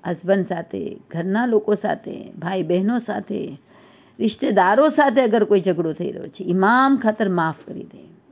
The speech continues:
ઇમામ ખાતર એ લોકો સાથે વાત કરે, ઇમામ સાથે, માટે એ લોકો સાથે સિલે રહેમ કરે, ઇમામની ખુશી માટે કરે.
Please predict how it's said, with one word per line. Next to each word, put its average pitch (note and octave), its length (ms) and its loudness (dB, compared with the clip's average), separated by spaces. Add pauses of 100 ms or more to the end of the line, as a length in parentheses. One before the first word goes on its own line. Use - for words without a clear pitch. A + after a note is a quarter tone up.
(100)
ઇમામ A#3 340 2
ખાતર A#3 300 -2
એ B3+ 60 -6
લોકો A#3+ 160 -6
સાથે G#3+ 300 0
વાત F3+ 260 -4
કરે, D#3+ 200 -10
ઇમામ G3 440 -2 (140)
સાથે, G#3+ 320 -4
માટે G#3+ 540 0
એ C#4+ 40 6
લોકો B3+ 280 2
સાથે A3+ 280 -2
સિલે F#3 340 -2
રહેમ D3+ 220 -8
કરે, - 240 -16
ઇમામની B3 520 -2
ખુશી C4+ 340 -2
માટે A3 300 -4
કરે. - 280 -16